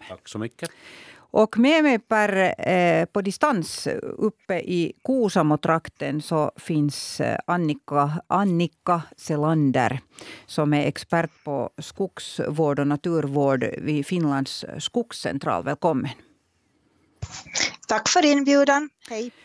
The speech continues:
Speaker 2: Jag tänkte börja med dig, Annika Selander, eftersom du nu befinner dig där mitt i, i, i skogen uppe i, i norr, som är en av, en, en av de här, eh,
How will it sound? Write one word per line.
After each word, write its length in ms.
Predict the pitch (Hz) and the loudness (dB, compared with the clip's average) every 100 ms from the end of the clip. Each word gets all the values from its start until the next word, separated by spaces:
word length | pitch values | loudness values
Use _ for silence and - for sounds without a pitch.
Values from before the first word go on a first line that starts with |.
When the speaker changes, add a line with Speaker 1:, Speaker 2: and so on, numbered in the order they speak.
| _ | _
Speaker 2:
Jag 160 | - 277 | -2 2
tänkte 260 | 339 320 269 | 2 2 4
börja 340 | 285 302 277 | 6 6 4
med 120 | 208 | 4
dig, 240 | 202 208 185 | 4 4 4
Annika 640 | 196 190 170 - 165 139 - | 2 2 0 0 0 0 -2
Selander, 500 | - 175 180 175 160 | -2 2 2 2 0
eftersom 520 | 160 165 165 180 165 | 0 -2 -2 0 0
du 80 | 170 | 0
nu 240 | 185 180 | 0 -2
befinner 540 | - 180 233 233 190 147 | -4 -4 0 2 2 2
dig 160 | 131 | 2
där 180 | 131 139 | 2 2
mitt 280 | 143 143 - | 2 0 -4
i, 200 | 117 - - | -8 -8 -10
i, 400 | - 151 - 180 | -6 -4 -4 -6
i 40 | |
skogen 420 | - 233 214 165 | -4 0 0 0
uppe 280 | 160 156 165 | -2 -2 -2
i, 200 | 156 151 - | 0 -2 -4
i 100 | 175 | -4
norr, 300 | 190 196 151 | -2 -2 -2
som 220 | 160 147 | -4 -2
är 140 | 151 | 0
en 80 | 151 | 2
av, 180 | 135 120 | 0 -2
en, 300 | - 160 151 - | -2 0 -2 -2
en 220 | 165 147 | 0 2
av 120 | 139 | 2
de 180 | 139 139 | 0 0
här, 260 | 143 143 139 - | 2 0 -2 -8
eh, 80 | - | -6